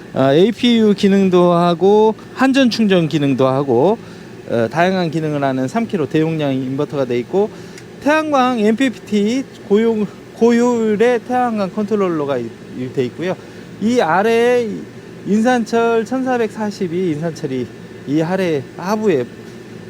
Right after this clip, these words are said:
설치가 되어 있습니다. 대용량 열교환기, 온풍기가 두 개나 돼 있죠. 파워 난방 시스템을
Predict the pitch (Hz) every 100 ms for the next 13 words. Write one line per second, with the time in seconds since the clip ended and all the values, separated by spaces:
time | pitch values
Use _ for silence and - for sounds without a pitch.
0 | - - 202 208 147 123 104 117 117 110
1 | - - 202 247 262 254 240 226 175 185
2 | 208 233 214 156 175 277 226 175 214 240
3 | 220 208 233 170 104 - - - 220 233
4 | 269 240 180 143 139 135 - 285 320 311
5 | 285 254 220 233 214 226 233 185